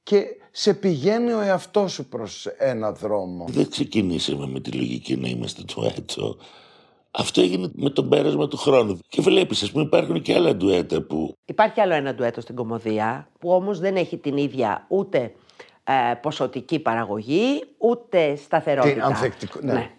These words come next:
Speaker 3: Για να μην αδικούμε, Ρήγας Αποστόλου είναι ένα δίδυμο
Speaker 1: Ναι.
Speaker 3: το οποίο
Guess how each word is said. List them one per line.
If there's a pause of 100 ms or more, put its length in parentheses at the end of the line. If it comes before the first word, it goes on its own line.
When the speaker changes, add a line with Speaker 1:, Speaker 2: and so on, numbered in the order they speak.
(240)
Speaker 3:
Για
να
μην
αδικούμε,
Ρήγας
Αποστόλου
είναι
ένα
δίδυμο
Speaker 1:
Ναι.
Speaker 3:
το
οποίο